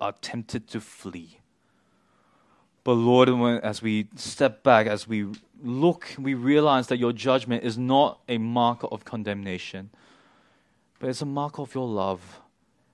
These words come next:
It's a mark of correction. It's a mark that continually calls us back to return to you.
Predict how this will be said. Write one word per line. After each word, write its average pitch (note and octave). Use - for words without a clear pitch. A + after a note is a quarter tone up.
It's A2+
a B2+
mark C3
of -
correction. A#2
It's G#2
a A2
mark C3+
that B2+
continually C3+
calls D#3
us B2+
back C3
to -
return D3
to -
you. B2